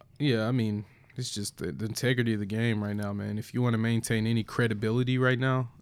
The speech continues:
M L B, in my opinion, they have to vacate. But, um, one more thing on the N F L, X F L.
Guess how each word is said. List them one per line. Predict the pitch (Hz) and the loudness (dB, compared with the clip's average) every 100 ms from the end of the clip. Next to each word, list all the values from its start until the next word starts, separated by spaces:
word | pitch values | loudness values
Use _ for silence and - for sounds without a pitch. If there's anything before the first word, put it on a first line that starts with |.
| - - - - - - | -20 -20 -20 -20 -12 -2
M | 117 | 0
L | 113 | 2
B, | 110 131 | 2 4
in | 120 | 4
my | 110 | 2
opinion, | 120 139 135 | 0 2 4
they | 110 113 | 4 2
have | 123 - | 0 -4
to | 104 | -2
vacate. | 110 131 98 - - - - - - - | -2 -2 -6 -8 -14 -20 -20 -20 -20 -18
But, | - - | -12 -8
um, | 62 78 - - - - _ _ - - - | -8 -10 -12 -20 -20 -20 _ _ -20 -20 -20
one | - 135 160 | 0 4 8
more | 131 | 6
thing | 151 139 | 6 4
on | |
the | 117 | 4
N | 107 | 2
F | 120 - | 0 2
L, | 117 110 | 2 4
X | 107 110 | 2 0
F | 110 - | -4 -2
L. | 101 101 | -4 -4